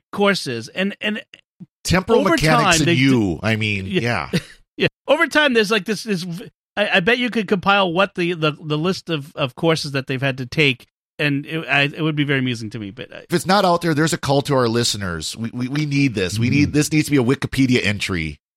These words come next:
Speaker 1: Yes, or the Memory Alpha, the Target,
Speaker 2: Memory Alpha,
Speaker 1: uh,
Speaker 2: there you go.
Speaker 1: Memory Alpha Wiki.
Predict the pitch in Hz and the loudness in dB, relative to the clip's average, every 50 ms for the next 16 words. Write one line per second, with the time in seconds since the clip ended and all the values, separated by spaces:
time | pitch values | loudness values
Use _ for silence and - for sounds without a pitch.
0 | _ - 151 135 135 123 113 98 - - - 170 160 156 151 151 - 156 160 170 | _ -8 -4 -2 -2 -2 -2 -4 -8 -6 0 2 2 2 2 2 2 2 2 4
1 | 147 165 175 185 196 196 196 208 233 220 - 170 135 123 120 113 120 110 - 165 | 4 2 2 2 2 2 4 4 2 2 0 0 -2 -2 -2 -4 -8 -6 -4 -2
2 | 165 143 143 143 135 135 131 127 123 101 82 - 101 110 110 101 92 82 82 82 | 0 2 2 4 4 4 2 2 2 0 -2 -2 -2 -2 -2 -2 -2 -2 -4 -4
3 | 85 151 151 147 147 147 143 - 131 120 131 147 127 - 117 110 - | -4 -4 -4 -4 -4 -6 -6 -8 -8 -8 -8 -8 -8 -8 -10 -10 -10